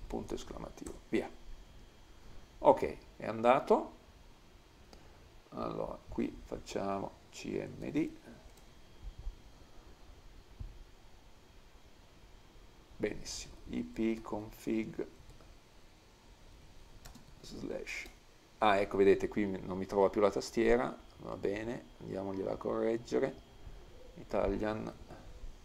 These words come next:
all. Allora, indirizzo, eccolo qua, vedete, dieci punto zero punto due punto cinque. Di qua è punto, eh, quindici,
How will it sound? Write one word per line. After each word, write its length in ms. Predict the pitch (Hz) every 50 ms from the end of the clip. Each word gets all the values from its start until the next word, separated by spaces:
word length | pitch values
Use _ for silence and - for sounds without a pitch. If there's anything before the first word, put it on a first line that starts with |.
| - - - - - - - - - - - - - - -
all. 220 | - 95 76 - - - - - - - - - - - - - - - - - - - - - - - - - - - - - - - - - - - - - - - - - - - - - - - - - - - -
Allora, 420 | 160 156 143 120 101 104 113 - -
indirizzo, 580 | - 143 151 156 156 165 139 127 120 120 - -
eccolo 320 | 240 233 - 208 160 123
qua, 180 | - 95 85 - -
vedete, 420 | 135 143 170 143 - 156 156 123
dieci 400 | 117 143 185 190 135 - - 101
punto 340 | - - 104 101 - 113 104
zero 380 | 95 113 151 175 160 117 104
punto 280 | - - 123 120 120 190
due 180 | 202 247 339 -
punto 380 | - - 175 185 180 220 196
cinque. 640 | 196 - - 117 104 101 101 - - 107 110 - - - - - - - - - - - - - - - - - - -
Di 160 | - - 151 170
qua 560 | 160 175 147 151 185 226 - - - - - -
è 320 | - 127 123 139 165 - - - - -
punto, 680 | - 156 127 113 107 107 - 147 165 196 190 - - - - - - - - - -
eh, 500 | - 127 120 117 110 107 104 101 101 104 101
quindici, 720 | - - 123 113 98 98 98 101 101 - - 110 107 107